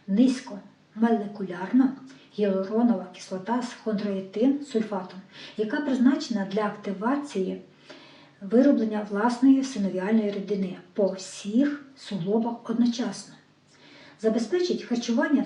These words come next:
та відновлення хрящової тканини суглобів. Завдяки моєї програми люди за два-три місяця позбавляються від проблем, як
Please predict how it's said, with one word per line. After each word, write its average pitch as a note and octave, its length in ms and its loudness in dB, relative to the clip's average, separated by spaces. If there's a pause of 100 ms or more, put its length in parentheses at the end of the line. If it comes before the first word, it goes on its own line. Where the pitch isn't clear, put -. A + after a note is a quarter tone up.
та G#3 180 0
відновлення A3 680 2
хрящової G3 540 -4
тканини B3 540 2
суглобів. F#3 680 -4 (720)
Завдяки B3 540 0 (400)
моєї A3+ 340 6
програми A#3+ 500 -2 (480)
люди A3+ 300 2
за G3 180 -4
два-три G3 400 -4
місяця - 540 -2 (300)
позбавляються G#3+ 1000 -2
від A3 200 4
проблем, A#3 440 2
як G3+ 220 0